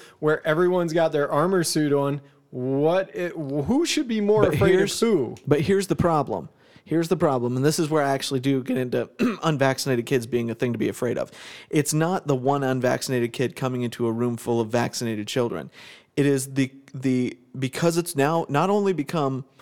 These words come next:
Speaker 2: a thing that's been under debate, but it's become trendy to not vaccinate now. On top of it, you're, you are now bringing a child into a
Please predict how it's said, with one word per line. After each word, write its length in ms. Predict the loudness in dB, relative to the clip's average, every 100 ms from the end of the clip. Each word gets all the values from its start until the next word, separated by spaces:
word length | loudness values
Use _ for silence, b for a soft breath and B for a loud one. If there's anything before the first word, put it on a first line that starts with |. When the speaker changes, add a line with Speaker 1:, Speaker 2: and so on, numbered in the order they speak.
| b b _ _ _ _ _ _ _ -4
Speaker 2:
a 80 | -4
thing 280 | 0 0 0
that's 140 | -2
been 180 | 0 0
under 200 | 0 -2
debate, 280 | 0 0 0
but 100 | -4
it's 80 |
become 300 | -6 -8 -6
trendy 500 | -6 -4 -2 -2 -8 -12 b b b
to 100 | -2
not 200 | -2 -2
vaccinate 600 | -4 -6 -8 -8 -10 -12
now. 280 | -16 -16 -18 _ _ _ _ -6
On 160 | -4 -2
top 240 | -4 -4
of 120 | -2
it, 160 | -4 -6 B B B B -4
you're, 360 | 0 2 2
you 200 | 0 0
are 60 | 2
now 280 | 2 2 2
bringing 380 | 2 2 2 0
a 60 |
child 420 | -2 -2 -2 -2
into 420 | -4 -6 -2 0 0
a 320 | 0 -2 -4